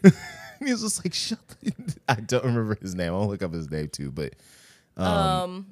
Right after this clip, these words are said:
Speaker 2: okay. I'm trying to think of other side characters. Hmm. I think that's it for reoccurring, like, side
Speaker 1: Yeah,
Speaker 2: characters
Speaker 1: reoccurring good ones.
Speaker 2: that I can remember.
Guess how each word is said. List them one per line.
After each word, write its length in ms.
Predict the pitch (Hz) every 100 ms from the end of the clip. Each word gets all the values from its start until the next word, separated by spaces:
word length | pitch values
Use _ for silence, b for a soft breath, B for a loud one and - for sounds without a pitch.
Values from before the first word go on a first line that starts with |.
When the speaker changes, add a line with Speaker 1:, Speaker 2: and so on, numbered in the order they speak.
| -
Speaker 2:
okay. 220 | 208 180 156
I'm 460 | 160 - - 208
trying 100 | 285
to 40 | 508
think 100 | 508
of 60 | 508
other 160 | 480
side 260 | 453 508 539
characters. 760 | 311 220 208 185 170 175 - - _ _ _ _ _ _ _ _ _ _ _ _ _ _ -
Hmm. 340 | 381 233 165 165 _ _ _ _ _ _ _ _ _ _ _ - -
I 40 |
think 220 | - 294 359
that's 180 | -
it 300 | 240 262 - - _
for 160 | 240 214
reoccurring, 800 | 269 247 - 240 214 190 180 - 135 -
like, 200 | 170 160
side 220 | - -
Speaker 1:
Yeah, 120 | 104
Speaker 2:
characters 320 | 98 196 110 110
Speaker 1:
reoccurring 360 | 120 107 92
good 180 | 90 95
ones. 400 | 92 90 87 - - -
Speaker 2:
that 120 | 196
I 80 | 190
can 160 | 208 185
remember. 600 | 180 180 170 165 160